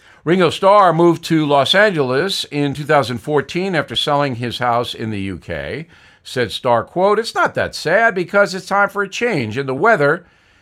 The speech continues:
is better over there." That's L A. And here's something else you might not know.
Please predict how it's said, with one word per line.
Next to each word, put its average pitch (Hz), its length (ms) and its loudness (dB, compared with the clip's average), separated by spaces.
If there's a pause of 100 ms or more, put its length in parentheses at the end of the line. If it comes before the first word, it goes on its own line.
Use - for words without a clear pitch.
(320)
is 123 300 -4
better 131 440 0
over 117 280 -4
there." 110 680 -2
That's 85 400 -12
L 85 240 -10
A. 76 140 -12 (1200)
And 143 160 2
here's 156 140 2
something 147 260 0
else 101 400 -4
you 120 340 -4
might 110 220 -4
not 104 220 -8
know. 113 260 -6